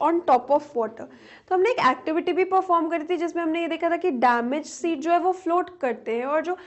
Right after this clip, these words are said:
good quality of seeds होते हैं वो हॉलो नहीं होते, इसलिए वो सिंक कर जाते हैं। For growing of a crop, sufficient sunlight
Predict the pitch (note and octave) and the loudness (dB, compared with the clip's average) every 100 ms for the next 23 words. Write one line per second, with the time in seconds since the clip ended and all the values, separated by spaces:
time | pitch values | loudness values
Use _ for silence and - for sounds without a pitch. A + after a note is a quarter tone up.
0 | - - - C#4+ E4+ - D#4 D4+ D#4+ E4+ | -20 -20 -4 -2 0 4 2 2 -2 -4
1 | - D#4+ D#4+ D#4+ D#4+ E4+ F#4+ G4 C#4+ C4+ | -2 -4 -2 -4 -2 2 4 2 2 2
2 | B3+ C#4+ E4+ E4+ F4+ F#4 C#4+ D4+ D#4 C#4+ | 2 2 0 0 0 0 -2 -4 -4 -4
3 | D4 G4+ - D#4+ C4 - F3 - - - | -4 -4 -6 -8 -6 -8 -10 -10 -16 -18
4 | - _ _ _ _ _ _ _ _ A#1+ | -20 _ _ _ _ _ _ _ _ -20
5 | B1 _ _ _ _ _ _ _ _ _ | -20 _ _ _ _ _ _ _ _ _
6 | _ - - F#4+ G4+ D#4 C4 D#4+ G#4 B4+ | _ -10 4 6 6 4 0 2 4 6
7 | B4 A#4+ A4+ A4 - D#4 A#3+ - - _ | 6 4 0 -4 0 2 2 0 -10 _
8 | _ - D#4 D#4 F#4 - A#4 B4+ - F4+ | _ -2 -2 2 0 2 2 2 -2 2
9 | F4+ E4 A#3+ G#3+ - | 4 4 4 0 -4